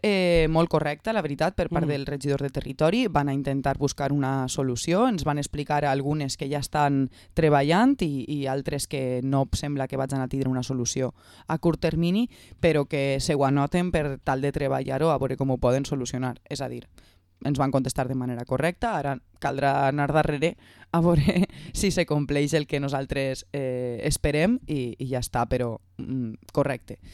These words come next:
Speaker 1: Després, eh, la pregunta que feia referència jo de les xarxes socials, doncs és que, eh, la paraula alcalde,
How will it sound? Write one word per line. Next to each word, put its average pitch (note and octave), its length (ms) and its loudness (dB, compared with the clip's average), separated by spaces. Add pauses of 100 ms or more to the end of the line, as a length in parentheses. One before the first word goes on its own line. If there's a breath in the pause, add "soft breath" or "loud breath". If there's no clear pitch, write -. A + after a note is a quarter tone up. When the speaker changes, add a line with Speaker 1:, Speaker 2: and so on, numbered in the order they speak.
(220 loud breath)
Speaker 1:
Després, F#3 560 2
eh, D3+ 240 2
la D3 240 0
pregunta D3+ 340 0
que E3+ 540 0
feia E3+ 240 2
referència E3 520 -2
jo F3+ 120 0
de E3+ 80 -4
les D3+ 140 -2
xarxes C#3+ 260 -6
socials, F#3+ 440 -2 (240 loud breath)
doncs D3+ 280 2
és E3 160 2
que, F#3 280 0
eh, C#3+ 520 2
la C3+ 120 0
paraula F3 340 0
alcalde, G#3 520 -2